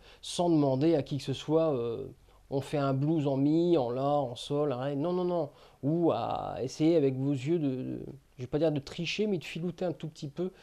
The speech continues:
pour savoir ce que le fait comme accord le guitariste pour que vous sachiez dans quelle tonalité vous devez jouer. Il y a beaucoup de pu-, musiciens, guitaristes, bassistes, euh, qui n'ont pas forcément une oreille absolue et ça ne les empêche pas du tout d'avoir une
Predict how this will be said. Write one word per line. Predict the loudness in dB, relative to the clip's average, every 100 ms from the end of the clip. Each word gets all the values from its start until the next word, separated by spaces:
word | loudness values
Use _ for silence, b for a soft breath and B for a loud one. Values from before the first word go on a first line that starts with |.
| B B B B
pour | -8
savoir | -4 -4 -4
ce | 2
que | 2
le |
fait | 4 6 6
comme | 4 0 0
accord | -2 -2 -2 0
le | 0
guitariste | -2 -2 -2 0 -2 -2
pour | -10 -4
que |
vous | -4 -4
sachiez | -6 -8 -4 -2 0
dans | -2
quelle | -2 -2
tonalité | 0 -2 -2 -2 -2
vous | 0 -2
devez | -2 -2
jouer. | -4 -10 _ b -2
Il |
y | 2
a | 2
beaucoup | 2 0 2 0
de | 2 0
pu-, | -4 -14 -12 -12 -10
musiciens, | -4 -2 -2 -6 -4 -4 -2
guitaristes, | -6 -10 -14 -14 -8 -4 -4 -4
bassistes, | -8 -12 -10 -10 -10 -16 -20 _ B B B B B B
euh, | -4 -4 -6 -6 -8 -10 -12
qui | -2
n'ont | 2 2 0
pas | -2 -4
forcément | -4 -8 -4 -2 -2
une | -2 -4
oreille | -6 -10
absolue | -12 -8 -4 -4
et |
ça | -4 -6
ne | -6 -8
les | -10
empêche | -10 -12 -12
pas | -10 -8
du | -8
tout | -6
d'avoir | -4 -4 -6
une | -4 -4